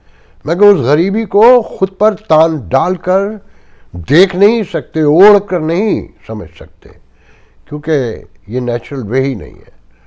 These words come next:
तो खान साहब ने उनकी तरबियत में ही कहीं ये नहीं है कि साइकियाट्री की साइंस कहती है बच्चे की तरबियत चौदह साल की उम्र में पूरी हो जाती है।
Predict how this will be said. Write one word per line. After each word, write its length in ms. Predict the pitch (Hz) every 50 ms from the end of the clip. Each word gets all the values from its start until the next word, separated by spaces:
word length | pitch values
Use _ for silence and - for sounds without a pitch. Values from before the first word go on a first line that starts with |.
| _ _ - - _ _ _ _ _ _ _
तो 60 | 143
खान 220 | 135 - 131 135 143
साहब 340 | - 185 190 214 214 196 156
ने 380 | 151 160 190 202 208 208 202
उनकी 280 | 185 165 160 151 190 160
तरबियत 680 | - _ - 123 131 139 151 190 220 233 226 226 -
में 160 | 190 196 185 170
ही 160 | 185 262 262
कहीं 280 | - 240 202 190 208
ये 140 | 196 190 185
नहीं 260 | 170 165 160 151 139
है 160 | 120 107 90 - - _ - - - - - - _ _ _ -
कि 60 | 120
साइकियाट्री 600 | - - 143 139 131 - 151 160 160 - 175 170 147
की 100 | 156 143
साइंस 380 | - - 131 143 160 156 -
कहती 320 | - 135 135 - - 180 190
है 80 | 190 180
बच्चे 320 | 143 143 127 - - 147
की 120 | 127 143
तरबियत 420 | 127 - 131 135 156 185 180 - -
चौदह 260 | 143 135 139 156 147
साल 220 | - - 127 147
की 160 | 151 - - 151
उम्र 220 | 151 151 165 180
में 80 | 170 -
पूरी 280 | - - 160 165 156
हो 120 | 120 110 117
जाती 280 | 143 151 - - -
है। 160 | - 50 -